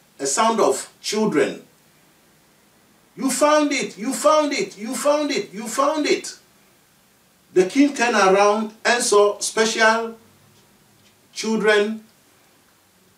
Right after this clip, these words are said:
who was dressed as dwarf to be able to seize the whole thing from the former chief wise man.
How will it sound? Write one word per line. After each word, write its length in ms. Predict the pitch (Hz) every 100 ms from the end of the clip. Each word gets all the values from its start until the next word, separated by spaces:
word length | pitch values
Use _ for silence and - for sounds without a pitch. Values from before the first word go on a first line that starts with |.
| _ _
who 480 | 269 285 269 - - - _ _ _
was 400 | 165 185 185 139
dressed 540 | 120 - - - - - _ _ _ _ _
as 220 | - - 120
dwarf 680 | 139 185 233 262 277 - - _ _ _ _ _ -
to 80 | 160
be 180 | 165 -
able 360 | 247 220 254 262
to 100 | 180
seize 640 | - - 233 247 220 - - _ _
the 100 | 147
whole 600 | 170 220 240 240 240 240 -
thing 280 | 208 202
from 280 | - 175 160
the 260 | 147 143 - -
former 680 | - 214 226 226 220 247 - - -
chief 560 | - 214 220 - - _ _ _ _ _ _ _ _ - - _ _
wise 380 | 143 190 208 165
man. 400 | 175 165 139 -